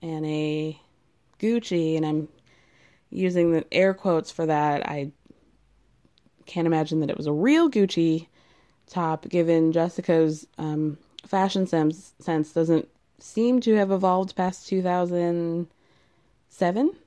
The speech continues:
Just a lot of, like, spaghetti strap things happening. Um, he also seems to have gotten the sign of the Riddler shaved into his head.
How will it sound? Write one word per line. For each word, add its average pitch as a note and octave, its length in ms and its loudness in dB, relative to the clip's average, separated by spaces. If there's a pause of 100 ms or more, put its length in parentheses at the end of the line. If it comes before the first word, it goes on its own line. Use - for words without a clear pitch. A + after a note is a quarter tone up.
(920)
Just F3+ 140 -20
a E3 80 -6
lot E3+ 240 -2
of, E3 160 -4
like, D3+ 240 -2
spaghetti D#3+ 400 0
strap F3+ 460 -2 (480)
things F#3+ 260 -4
happening. F#3+ 400 -2 (540)
Um, F3+ 500 2 (880)
he A#3 200 2
also E4 540 2
seems C#4 340 2
to B3+ 100 4
have G#3+ 200 0
gotten G3+ 760 -4
the F3 600 -2 (500)
sign G3 800 -4
of F3+ 240 -4
the F#3 120 0
Riddler G#3 760 0
shaved C4+ 320 -2
into D4 280 0
his D4+ 160 -4
head. D4+ 320 -6